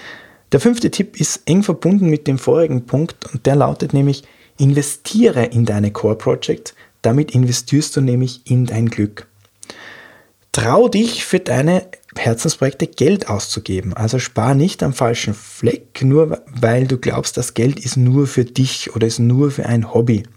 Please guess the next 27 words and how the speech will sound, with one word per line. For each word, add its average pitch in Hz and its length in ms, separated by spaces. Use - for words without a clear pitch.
oder 113 280
ist 117 160
nur 117 240
für 135 160
eine 117 180
persönliche 120 560
Spinnerei. 120 600
Ich 160 280
habe 160 280
Geld 175 320
ausgegeben 117 640
für 110 160
viele 165 320
Dinge, 131 260
die 127 120
mit 117 160
diesem 117 220
Podcast - 580
zu 107 140
tun 175 260
haben, 135 300
aber 156 540
das - 220
ist 151 320
eine 131 180
Investition 127 1080
in 160 360